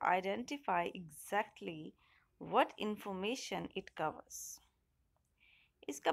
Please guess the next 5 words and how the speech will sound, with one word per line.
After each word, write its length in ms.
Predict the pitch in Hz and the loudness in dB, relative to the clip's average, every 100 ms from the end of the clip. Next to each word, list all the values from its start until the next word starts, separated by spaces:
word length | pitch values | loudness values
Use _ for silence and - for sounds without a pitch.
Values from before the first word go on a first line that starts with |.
| 202 | 4
बेसिक 520 | 202 254 - 320 320 - _ _ _ _ _ _ _ _ _ _ 196 | 6 6 4 -6 -8 -10 _ _ _ _ _ _ _ _ _ _ -4
जो 180 | 240 233 196 | 0 6 8
ऑब्जेक्टिव 800 | 196 175 208 214 - 285 269 240 | 8 6 4 4 2 -10 -6 -2
होता 280 | 185 - 175 180 | -2 0 0 0
है 300 | 165 165 | -4 -4